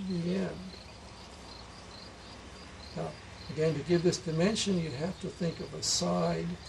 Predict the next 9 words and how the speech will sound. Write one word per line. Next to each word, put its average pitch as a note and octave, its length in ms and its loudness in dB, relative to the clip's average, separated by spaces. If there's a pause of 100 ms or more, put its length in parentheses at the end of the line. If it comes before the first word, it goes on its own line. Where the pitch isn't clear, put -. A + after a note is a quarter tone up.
(360)
to E3+ 100 -2
a D3+ 80 -4
bottom. E3+ 440 4 (680)
So D#3 220 -4
I'm D#3 240 -2
using, E3+ 460 2
again, E3 220 -4
the - 180 -8
tone F#3 500 6